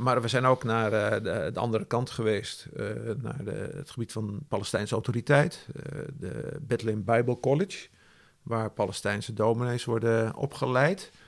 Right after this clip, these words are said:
De Tent of Nations, dat is een, eh, plek die erg bedreigd wordt door, eh, kolonisten. En een beetje een symbool aan het worden is voor, eh,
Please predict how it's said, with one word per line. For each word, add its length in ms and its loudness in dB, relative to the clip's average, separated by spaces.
De 120 -8
Tent 220 -2
of 140 -6
Nations, 800 2
dat 200 -8
is 200 -10
een, 120 -4
eh, 60 -2
plek 340 -2
die 160 -4
erg 160 -4
bedreigd 440 -2
wordt 260 -8
door, 240 -2
eh, 100 -4
kolonisten. 640 0
En 140 -4
een 100 0
beetje 280 2
een 80 -2
symbool 520 4
aan 60 -2
het 100 -4
worden 260 0
is 280 -2
voor, 420 -2
eh, 500 -2